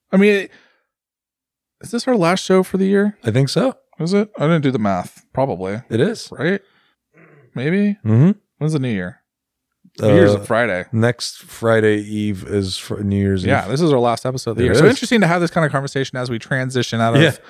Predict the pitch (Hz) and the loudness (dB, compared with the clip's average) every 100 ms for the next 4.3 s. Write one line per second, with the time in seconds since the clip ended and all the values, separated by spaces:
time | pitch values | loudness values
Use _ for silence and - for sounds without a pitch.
0 | - - - - 156 139 185 143 127 120 | -20 -20 -12 0 2 4 4 4 4 4
1 | 123 110 107 190 175 113 85 85 156 165 | 4 2 2 4 4 4 0 -4 -2 0
2 | 131 101 104 _ _ _ _ _ _ _ | 0 0 -2 _ _ _ _ _ _ _
3 | _ _ _ _ _ _ _ _ _ 101 | _ _ _ _ _ _ _ _ _ -2
4 | 101 98 95 | 0 0 -4